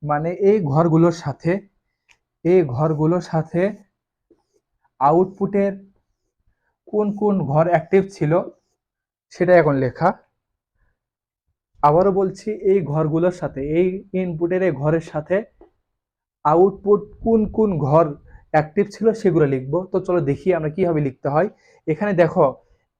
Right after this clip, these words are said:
এ যখন অ্যাক্টিভ মান ছিল তখন ই ফোর, ই ফাইভ, ই সিক্স, ই সেভেন এই চারটা ঘর অ্যাক্টিভ মান প্রকাশ করেছিল।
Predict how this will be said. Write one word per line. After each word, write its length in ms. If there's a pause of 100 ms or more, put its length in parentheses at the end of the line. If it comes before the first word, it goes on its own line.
(180)
এ 220
যখন 360
অ্যাক্টিভ 340
মান 180
ছিল 240
তখন 440 (380)
ই 180
ফোর, 320
ই 240
ফাইভ, 280
ই 160
সিক্স, 380
ই 100
সেভেন 400 (380)
এই 240
চারটা 400
ঘর 320
অ্যাক্টিভ 380
মান 200
প্রকাশ 300
করেছিল। 460